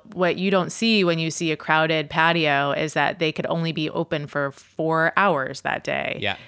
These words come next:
Speaker 1: And that yesterday it poured rain, and that in a month from now it's gonna be freezing.
Speaker 2: Yeah, something that's really unfortunate is, I mean, around here, especially if, depending on your permit,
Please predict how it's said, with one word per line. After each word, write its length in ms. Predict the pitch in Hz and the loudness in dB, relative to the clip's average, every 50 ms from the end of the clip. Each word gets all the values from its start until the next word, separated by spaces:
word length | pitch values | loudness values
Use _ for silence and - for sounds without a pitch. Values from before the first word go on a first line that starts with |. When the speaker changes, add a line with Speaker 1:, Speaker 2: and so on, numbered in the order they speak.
| - - - | -10 -4 -2
Speaker 1:
And 200 | 170 165 160 160 | -2 0 2 2
that 120 | 160 151 | 2 2
yesterday 480 | 170 185 185 - - 165 151 147 147 147 | 2 2 2 0 0 0 2 2 2 0
it 160 | - - - | 0 -2 -6
poured 360 | - - 202 190 185 190 175 | -4 0 2 4 4 4 4
rain, 520 | 196 233 226 180 151 143 139 135 135 135 135 | 4 4 4 4 2 2 0 -2 -4 -4 -6
and 340 | - - 160 160 156 156 156 | -4 -2 0 0 0 0 0
that 340 | 156 151 143 147 147 - - - | 0 0 0 0 -2 -4 -6 -4
in 160 | 180 170 170 | -2 -2 0
a 40 | 165 | 0
month 280 | 170 175 196 202 196 - | 2 2 2 0 0 -2
from 120 | 165 151 | -2 0
now 180 | 143 139 135 143 | 0 2 2 0
it's 100 | 147 - | 0 -2
gonna 120 | - 170 | -4 -4
be 100 | 165 170 | -4 -4
freezing. 600 | - - 214 214 185 - - - - - - - - _ _ - | -2 0 0 0 0 0 -4 -8 -10 -12 -12 -14 -16 _ _ 0
Speaker 2:
Yeah, 320 | 135 143 151 151 139 135 | 2 4 6 6 6 4
something 300 | 127 - 165 160 160 175 | 2 2 0 0 0 0
that's 180 | 156 139 - - | 0 0 0 0
really 200 | 127 123 131 127 | 0 2 2 2
unfortunate 580 | 110 101 - - 113 107 - - 110 104 98 92 | 2 0 0 0 0 0 0 -2 -2 -2 0 -2
is, 140 | 90 90 | -2 -4
I 60 | 101 92 | -4 -4
mean, 200 | 101 98 95 - | -4 -4 -4 -4
around 320 | - 107 107 107 101 98 95 | -2 0 0 0 0 0 -2
here, 340 | - 120 113 104 101 98 98 | 0 2 2 4 4 2 0
especially 560 | 92 - - 104 98 - - 107 104 95 87 98 | 0 -2 -2 -2 -2 -2 -2 -2 -2 -2 -2 -2
if, 100 | 98 - | -4 -8
depending 320 | 101 - - - 113 113 104 | -10 -8 -4 -2 0 0 0
on 120 | 98 95 | 0 0
your 100 | 95 87 | -2 -4
permit, 500 | - - - 117 107 98 92 90 - - | -4 -2 -2 0 2 2 0 0 -2 -6